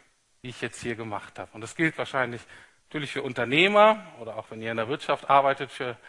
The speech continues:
die Unternehmen, in denen ihr arbeitet. Aber ich glaube, das gilt auch für uns, die wir als Angestellte unser Geld verdienen, und zu sagen, wie können wir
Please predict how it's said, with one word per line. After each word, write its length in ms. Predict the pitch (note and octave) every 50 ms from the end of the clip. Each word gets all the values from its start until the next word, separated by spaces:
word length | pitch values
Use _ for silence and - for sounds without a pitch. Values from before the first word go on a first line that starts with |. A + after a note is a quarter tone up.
| - _ -
die 60 | -
Unternehmen, 640 | B2 A2 - B2 A#2+ B2 C3+ D3+ E3 E3+ E3+ E3 D#3+
in 220 | D3+ - D#3 D#3+ D3+
denen 220 | D#3 D3+ D3+ D3+
ihr 120 | D3 C#3+ -
arbeitet. 600 | C3+ C#3 C#3 C#3 C#3 C3+ C3 - C#3+ C3 - - - - - - _ _ _ _ _ -
Aber 140 | D3+ D3+
ich 100 | D#3 -
glaube, 260 | - D#3+ C3+ C#3 C#3+ D#3
das 180 | D#3 D3+ -
gilt 220 | - D3+ C#3+ C3+ -
auch 100 | C#3+ -
für 180 | - - F3+
uns, 460 | - G#3 G#3+ C4 G#3 - - - - - _ _ _ _ _ _ _
die 80 | - B2+
wir 80 | A#2+ A#2
als 140 | A#2 -
Angestellte 640 | - C#3 C#3+ D#3+ D#3 D3+ - - - C#3 C3+ C3 - C3+
unser 220 | B2+ B2 A#2 A#2
Geld 260 | - C3+ C3+ C#3+ D3
verdienen, 560 | - - C#3 B2+ A#2+ B2+ B2+ A#2+ B2 B2 A#2+ - - - - _ _ _ _ _ _ _ _ _ _ _ _ _ _ -
und 100 | A#2+ -
zu 100 | - A#2+
sagen, 300 | A#2 A#2+ A2+ A#2 A#2 A2+
wie 120 | B2+ C3+
können 360 | - - - B2+ A2+ A#2 A2+
wir 260 | A2 A2 A2 A2 A2